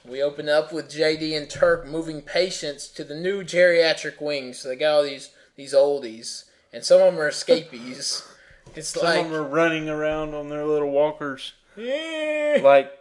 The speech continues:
Speaker 2: J D and Turk can't catch 'em. I don't know
Speaker 1: Some
Speaker 2: how
Speaker 1: of
Speaker 2: they
Speaker 1: 'em
Speaker 2: got
Speaker 1: move
Speaker 2: away.
Speaker 1: slow, so slow.
Speaker 2: Yeah.
Speaker 1: And they're wandering around, you know.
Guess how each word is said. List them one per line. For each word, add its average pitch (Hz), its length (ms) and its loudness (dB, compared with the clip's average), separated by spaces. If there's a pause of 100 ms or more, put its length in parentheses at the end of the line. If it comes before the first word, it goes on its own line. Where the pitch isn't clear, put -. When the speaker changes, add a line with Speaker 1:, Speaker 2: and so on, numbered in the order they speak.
(340)
Speaker 2:
J 143 180 -2
D 139 160 -6
and 135 120 -6
Turk 135 300 -6
can't 131 220 -14
catch 127 300 -10
'em. 117 200 -16
I 120 100 -18
don't 123 240 -14
know 127 100 -10
Speaker 1:
Some 127 80 -2
Speaker 2:
how 135 100 6
Speaker 1:
of 170 60 8
Speaker 2:
they 165 80 2
Speaker 1:
'em 156 80 -8
Speaker 2:
got 120 80 -2
Speaker 1:
move 160 160 -2
Speaker 2:
away. - 80 -10
Speaker 1:
slow, 151 680 -6
so 131 280 -10
slow. 127 260 -12
Speaker 2:
Yeah. 117 260 -4 (800)
Speaker 1:
And 123 140 -12
they're 147 140 -2
wandering 135 720 -2
around, 127 460 -6
you 117 100 -14
know. 113 240 -10